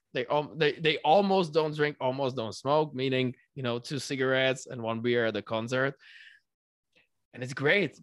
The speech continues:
because the thing that I get from them the most is just that rock and roll, that most important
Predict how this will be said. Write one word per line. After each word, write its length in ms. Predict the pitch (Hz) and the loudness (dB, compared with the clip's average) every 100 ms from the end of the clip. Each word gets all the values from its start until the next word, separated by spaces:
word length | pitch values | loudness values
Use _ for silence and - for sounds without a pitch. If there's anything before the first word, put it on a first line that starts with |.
| 104 | -14
because 600 | 113 123 120 - - - _ _ _ _ _ _ _ - | -8 -4 -4 -4 -10 -16 _ _ _ _ _ _ _ -12
the 220 | 143 135 | -4 -4
thing 380 | - 170 170 170 | -2 0 0 2
that 160 | 156 147 | 2 4
I 220 | 143 135 | 2 0
get 300 | 139 151 156 | 2 0 0
from 300 | - 147 139 | -2 -2 0
them 200 | 139 139 | -2 0
the 100 | 135 | -2
most 380 | 123 135 135 - | 0 0 -2 -8
is 200 | 120 120 | -12 -10
just 400 | - 147 170 165 | -2 0 0 0
that 180 | 151 151 | -2 -2
rock 240 | 143 135 143 | -2 -4 -4
and 180 | 139 | -6
roll, 340 | 127 139 82 - | -2 -2 -4 -6
that 180 | 104 98 - | -8 -8 -12
most 520 | 107 123 180 196 - | -4 0 0 -2 -6
important 640 | 143 - 127 127 120 117 | -8 -2 0 0 -2 -10